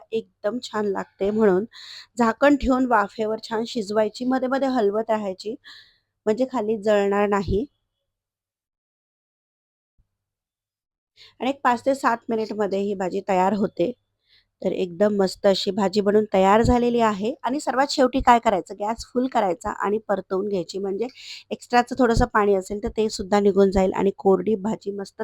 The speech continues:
तयार होईल. तर मी इथे भाजी करत होती तर दुसऱ्या साईडला आई नाश्त्याची तयारी करत होत्या. तर आज करायचे आहेत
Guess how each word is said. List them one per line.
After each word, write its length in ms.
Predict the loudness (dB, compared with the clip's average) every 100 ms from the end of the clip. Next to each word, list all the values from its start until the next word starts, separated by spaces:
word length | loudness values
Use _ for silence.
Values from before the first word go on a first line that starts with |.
| -2
तयार 240 | -2 -2 -2
होईल. 180 | -2 -2 -8 -20 -20 -10 2
तर 80 | 4
मी 140 | 4
इथे 180 | 2 0
भाजी 300 | 0 0 0
करत 240 | 4 4 4
होती 200 | 0 -2
तर 180 | -6 -2
दुसऱ्या 360 | -2 0 -2
साईडला 320 | -2 -4 -4
आई 160 | -4 -4
नाश्त्याची 460 | -6 -8 -8 -8 -4
तयारी 240 | -4 -4 -4
करत 220 | -2 -2
होत्या. 240 | -4 -4 -6 -8 -20 -20 _
तर 60 | -8
आज 260 | -2 -2 0 2
करायचे 320 | 4 4 2
आहेत 220 | -2 -2